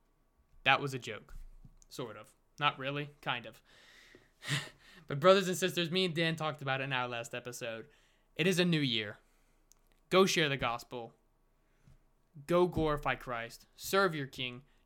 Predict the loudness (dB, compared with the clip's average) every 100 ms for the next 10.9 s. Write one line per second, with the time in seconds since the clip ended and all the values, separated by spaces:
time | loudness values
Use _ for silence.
0 | _ 0 0 0 -6 -4 0 2 0 -4
1 | -4 -4 -4 -6 -6 -6 -4 -6 -6 -6
2 | -4 -4 -6 -10 -18 _ _ _ _ _
3 | 0 2 2 -4 -4 -2 0 -2 -6 -4
4 | -4 -2 -6 -6 -6 -6 -4 -4 -2 -4
5 | -4 -6 -6 -10 -12 _ 0 2 4 2
6 | -2 _ 4 6 6 2 -4 _ -8 2
7 | 6 6 4 -4 -10 _ -2 4 4 4
8 | 0 0 -2 -4 -6 2 2 2 -2 -2
9 | -4 -8 -10 -12 _ -20 -20 -20 -20 -20
10 | -2 -2 -2 -8 -18 -4 6 10